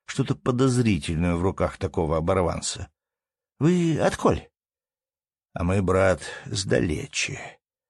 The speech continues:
Копальщики, идём заработок, домой», — отвечал, немало не смущаясь, Ермолай, и в то же время подал знак Петру, указав на брата.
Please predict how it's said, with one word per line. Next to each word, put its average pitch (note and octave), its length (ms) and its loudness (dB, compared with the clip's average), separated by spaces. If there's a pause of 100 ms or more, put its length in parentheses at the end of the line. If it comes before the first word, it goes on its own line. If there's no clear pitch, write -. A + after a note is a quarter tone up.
(200)
Копальщики, - 920 0
идём A#2 400 4
заработок, G#2+ 1120 -4 (100)
домой», — C#3 680 -2 (460)
отвечал, F#2+ 500 0
немало F2 380 2
не D#2+ 60 -2
смущаясь, - 640 -2
Ермолай, G2 580 2 (400)
и - 60 -2
в G#2+ 80 -4
то G3 120 4
же F#3 80 4
время D3 640 4
подал B2 320 2
знак G#2 400 0
Петру, G2+ 560 -2 (180)
указав E2+ 460 -2
на F2 80 0
брата. - 540 -8